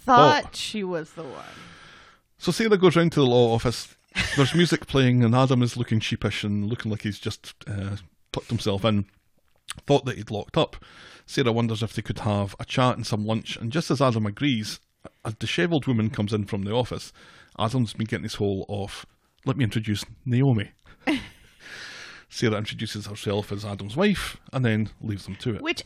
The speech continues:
Speaker 1: Adam does not say anything about this. Adam does not say estranged wife or we're in the middle of a divorce or anything. Did you notice that?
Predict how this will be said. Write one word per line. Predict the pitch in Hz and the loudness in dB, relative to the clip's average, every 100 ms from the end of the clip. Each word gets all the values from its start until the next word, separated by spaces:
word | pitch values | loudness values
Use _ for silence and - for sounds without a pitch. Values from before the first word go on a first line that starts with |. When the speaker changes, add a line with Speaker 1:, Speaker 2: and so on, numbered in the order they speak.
| - | 2
Speaker 1:
Adam | 320 453 415 | 4 2 0
does | 427 370 | -2 0
not | 381 370 | -2 -4
say | - 392 381 370 359 | -4 -2 0 0 0
anything | - 311 381 - - 330 | 0 0 -2 -6 -6 -4
about | - 349 359 370 | 0 2 2 0
this. | 240 196 - - | -4 -6 -10 -2
Adam | 294 294 | 0 0
does | 285 302 | -4 -6
not | 302 311 | -6 -8
say | - 254 240 226 220 - _ _ _ _ _ _ | -2 2 2 2 -2 -6 _ _ _ _ _ _
estranged | 226 - 220 208 202 190 | -8 -4 0 0 0 -4
wife | 208 196 180 175 - | 0 2 2 -2 -10
or | - 185 185 175 - | -4 0 0 -2 -6
we're | 202 214 | 0 2
in | 202 | 2
the | |
middle | 208 202 202 | 0 2 2
of | 185 | 0
a | |
divorce | 185 180 196 180 175 - - - _ _ - | -4 -4 -2 0 -2 -8 -20 -20 _ _ -2
or | 190 | 0
anything. | 170 165 - 143 135 160 _ _ _ | 0 -4 -6 -6 -8 -12 _ _ _
Did | 262 277 | -6 2
you | |
notice | 294 330 370 - | 4 4 0 -6
that? | - 123 117 | -4 -4 -4